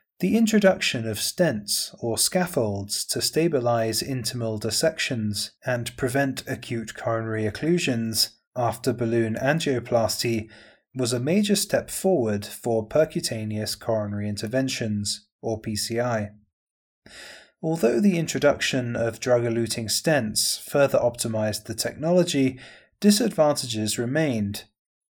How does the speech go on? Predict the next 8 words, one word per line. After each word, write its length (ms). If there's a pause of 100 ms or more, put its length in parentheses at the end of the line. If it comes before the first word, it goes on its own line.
First, 640 (300)
these 260
metallic 480
cages 640
prevent 540
physiological 880
coronary 540
vasomotion, 1000